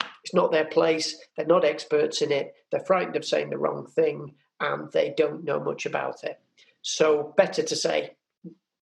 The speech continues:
"That's where I stop, at the garden gate. Um, you'll need to go and find a, a grant or another lender or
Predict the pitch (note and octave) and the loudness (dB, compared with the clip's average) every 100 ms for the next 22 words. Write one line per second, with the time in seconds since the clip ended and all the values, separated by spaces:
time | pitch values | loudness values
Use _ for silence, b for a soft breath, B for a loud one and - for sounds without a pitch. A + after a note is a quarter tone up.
0 | _ - E3 - D#3+ D3+ C#3+ - G#3+ G3 | _ -4 -4 0 0 0 -4 2 4 2
1 | - _ - - C#3 D3 C#3+ C#3 D#3+ G3 | -6 _ -18 -12 -2 -2 -2 -2 0 0
2 | F#3+ - B B - C#3 D3 D3 - _ | -2 -8 B B -6 -4 -4 -8 -16 _
3 | E3 E3 E3 E3 E3+ D#3 D#3 D#3 D3+ C#3+ | 0 2 2 0 -2 -2 0 0 0 -2
4 | D#3+ D#3+ D3 D3+ - _ _ D#3 D#3 D#3 | -2 0 0 -2 -12 _ _ 2 2 2
5 | - _ - D#3+ E3 D#3+ D3+ D3+ D3 C#3+ | -2 _ -4 0 4 4 4 2 2 0
6 | C3+ - - - D#3 D3+ - | 0 -4 -10 2 6 6 2